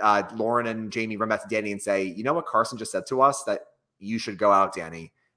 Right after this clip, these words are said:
And then they flip on Carson and Jam Jam. So I do feel like it's gonna really depend on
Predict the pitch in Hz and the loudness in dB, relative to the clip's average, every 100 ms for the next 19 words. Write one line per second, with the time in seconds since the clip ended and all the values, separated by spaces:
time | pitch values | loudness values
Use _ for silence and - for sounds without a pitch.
0 | - 107 101 101 98 98 98 107 - 92 | -6 -2 -2 -2 -2 -2 -2 -4 0 0
1 | 92 90 98 92 90 85 87 87 82 78 | 0 0 0 0 -2 -10 -8 -8 -8 -10
2 | 82 - 110 107 107 - _ _ - 120 | -4 6 8 8 4 -4 _ _ 4 4
3 | 127 156 156 156 143 131 127 - 127 - | 4 2 4 6 8 8 6 2 -2 0
4 | 127 120 117 113 110 113 107 104 104 - | 0 2 0 -2 -6 -4 -4 -4 -4 -2
5 | 107 101 98 98 98 | 4 4 4 2 -4